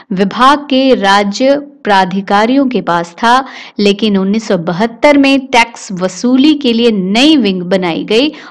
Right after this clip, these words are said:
और कमिश्नर नियुक्त किए गए।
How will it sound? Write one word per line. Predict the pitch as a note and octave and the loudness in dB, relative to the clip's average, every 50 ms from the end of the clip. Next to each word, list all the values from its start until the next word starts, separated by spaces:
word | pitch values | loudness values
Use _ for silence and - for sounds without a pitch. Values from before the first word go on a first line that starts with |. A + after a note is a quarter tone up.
| - _ | -6 _
और | G3+ F#3+ F#3 F#3 G3 - | 0 0 0 0 -2 -2
कमिश्नर | B3 B3+ B3 A#3+ A#3+ - - F#3 F3 E3+ F3 - - - _ _ - | -2 -2 -2 -2 -4 -4 -4 -4 -6 -6 -6 -12 -20 -20 _ _ 0
नियुक्त | A#3 B3 B3+ A#3 B3 - - | 2 2 2 2 0 -4 -8
किए | E3+ F3+ - F3+ F3 F3 | -10 -8 -6 -4 -4 -4
गए। | F3 F3+ E3+ D#3+ - | -2 -2 -2 -2 -4